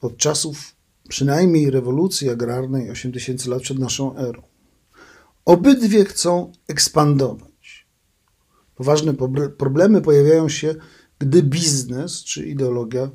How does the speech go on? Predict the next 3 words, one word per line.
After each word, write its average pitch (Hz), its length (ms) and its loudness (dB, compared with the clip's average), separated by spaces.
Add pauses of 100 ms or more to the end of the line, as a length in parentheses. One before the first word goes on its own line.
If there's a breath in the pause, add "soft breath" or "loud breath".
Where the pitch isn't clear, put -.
(120)
zdobywa 127 760 -4 (560)
pozycję 131 560 -6
monopolistyczną. 135 1160 0